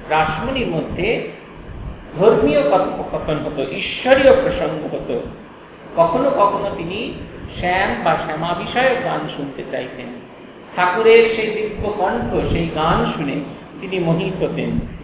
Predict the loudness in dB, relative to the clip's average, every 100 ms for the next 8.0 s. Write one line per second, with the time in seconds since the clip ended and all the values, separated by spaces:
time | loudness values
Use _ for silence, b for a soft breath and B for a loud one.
0 | -16 -12 0 2 4 2 2 -2 -2 -2
1 | -2 -2 -2 -2 -6 -12 -14 -16 2 6
2 | 6 8 6 8 6 6 2 0 0 -2
3 | -4 -2 4 4 4 -2 0 6 8 8
4 | 4 2 -2 -2 0 4 4 4 2 -4
5 | -10 -14 -16 -14 -6 -4 -4 6 8 8
6 | 6 0 -2 -4 -4 2 2 4 2 0
7 | -2 -4 -4 0 0 0 -4 -4 -4 -2